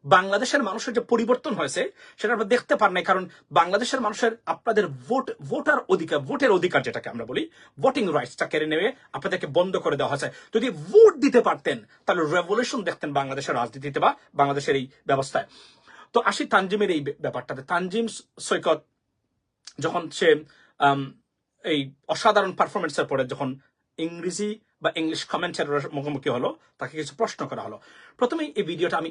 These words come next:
এটা একটা সিগনিফিকেন্স আছে এটার, এজন্যই আমি এই ভিডিওটা আমি নিয়ে এসেছি। আপনারা যারা বর্তমানে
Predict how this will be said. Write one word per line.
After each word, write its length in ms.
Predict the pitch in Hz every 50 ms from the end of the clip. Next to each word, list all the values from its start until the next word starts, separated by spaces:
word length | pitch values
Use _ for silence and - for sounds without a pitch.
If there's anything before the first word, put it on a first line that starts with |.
| - -
এটা 100 | - 262
একটা 120 | 254 262 226 - - -
সিগনিফিকেন্স 680 | 240 196 - 233 233 220 - 220 - 156 135 120 - - - -
আছে 140 | - - - 113
এটার, 180 | 107 - - - - _ - -
এজন্যই 320 | 151 196 190 202 220 220 180
আমি 80 | 160 165 151
এই 60 | 135 135
ভিডিওটা 240 | 131 127 131 127 139 127
আমি 80 | 131 120
নিয়ে 120 | 117 117 120
এসেছি। 220 | - 151 147 - 302 370 - - - - - _ -
আপনারা 200 | 127 - 190 196 190 202
যারা 140 | 196 202 202 208 208 - _ _ _ _ _ _ _ _ - 156 156
বর্তমানে 340 | 160 160 - 170 165 143